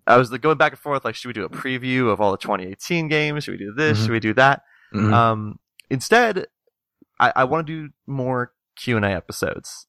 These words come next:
Speaker 1: Um, I
Speaker 2: Yeah.
Speaker 1: wanna do more ask the audience, what do they wanna know about us? What do they wanna know about the industry? I did one
Speaker 2: Yeah.
Speaker 1: with my friend Joe Noop. I'm, I'm planning future ones with, uh,
Speaker 2: Mm.
Speaker 1: like, Lauren Lanning, and I'm gonna
Speaker 2: Mm.
Speaker 1: try to reach back out to Mike Laidlaw, who's an incredible
Speaker 2: Mm-hmm.
Speaker 1: human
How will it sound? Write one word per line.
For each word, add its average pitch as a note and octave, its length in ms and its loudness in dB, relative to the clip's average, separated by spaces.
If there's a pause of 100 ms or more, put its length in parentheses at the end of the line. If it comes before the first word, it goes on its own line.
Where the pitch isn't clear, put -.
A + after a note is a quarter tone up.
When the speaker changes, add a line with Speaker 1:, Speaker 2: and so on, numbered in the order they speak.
(100)
Speaker 1:
Um, - 220 0
I F3 40 8
Speaker 2:
Yeah. C3+ 60 8
Speaker 1:
wanna B2 140 4
do B2 180 2
more A2 460 2
ask A#2 260 2
the B2+ 80 0
audience, A2+ 400 4
what A#2+ 220 -4
do C#3 60 -4
they D3 100 2
wanna C3+ 240 0
know A#2 280 2
about F2 280 -2
us? C3+ 300 2
What G#2+ 80 -4
do A2 60 -4
they A2 60 -4
wanna G2+ 180 -4
know G2+ 80 -4
about G2 220 -10
the G2 120 -8
industry? A#2+ 480 0
I G#2 100 4
did G#2+ 160 0
one G#2 340 4
Speaker 2:
Yeah. G#2+ 100 -2 (360)
Speaker 1:
with G2 140 -2
my G2 80 4
friend G2 240 2
Joe F#2 160 2
Noop. A2+ 440 2
I'm, F#2+ 240 -2
I'm G2+ 160 -2
planning G#2+ 360 0
future A2 300 -2
ones G2 340 2
with, F#2 240 2
uh, F#2 240 2 (100)
Speaker 2:
Mm. G#2+ 100 -6 (200)
Speaker 1:
like, - 120 -6
Lauren F#2+ 300 4
Lanning, B2 680 2
and G2 80 -4
I'm F#2+ 120 -4
gonna G2 140 0
Speaker 2:
Mm. G2+ 40 -8
Speaker 1:
try G2 140 4
to F#2 80 -2
reach G2 180 -4
back F#2+ 160 2
out F#2 200 2
to - 40 -4
Mike F#2 240 -2
Laidlaw, G#2 420 4
who's G2 220 -4
an G2 60 -6
incredible G2 340 2
Speaker 2:
Mm-hmm. F#2+ 100 -4
Speaker 1:
human F#2+ 300 -2